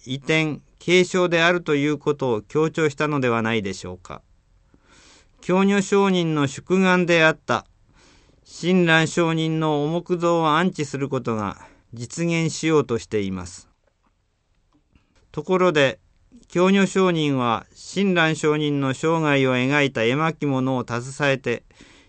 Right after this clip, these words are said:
西本願寺を出ました。この絵巻物は、親鸞上人の遺徳を偲ぶ法恩講で読み上げるために必要なものです。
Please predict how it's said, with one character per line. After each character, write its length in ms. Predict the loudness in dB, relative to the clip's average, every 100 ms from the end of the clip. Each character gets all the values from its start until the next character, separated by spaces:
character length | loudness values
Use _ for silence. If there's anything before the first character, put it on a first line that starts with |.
| _
西 260 | -6 -4 0
本 220 | 0 2
願 220 | 2 2
寺 160 | 2 0
を 60 |
出 120 | 0 -2
ま 140 | -6
し 100 | -10
た。 200 | -14 -14 _ _ _ _ _ _ _ _ _ _ _
こ 140 | -2 0
の 140 | 2
絵 100 | 4
巻 280 | 4 2 2
物 300 | 2 2 2
は、 200 | 0 -4 _ _ _ _ _
親 380 | -14 -2 2 4
鸞 220 | 4 2
上 220 | 0 -2
人 260 | 0 0 0
の 100 | 0
遺 120 | 0
徳 280 | -2 -2 2
を 80 | 2
偲 300 | 2 -2 -2
ぶ 180 | -2 -4
法 400 | 0 2 4 4
恩 220 | 2 -2
講 260 | -2 -2
で 240 | 0 -4 -6 -20 _ _ _ _
読 140 | -6 -2
み 100 | 0
上 100 | 2
げ 140 | 2
る 120 | 0
た 140 | -2 -2
め 140 | 0
に 160 | 0 -4
必 240 | -6 -2
要 160 | 2 2
な 140 | 2
も 120 | 0
の 140 | -2 -2
で 100 | -6
す。 220 | -10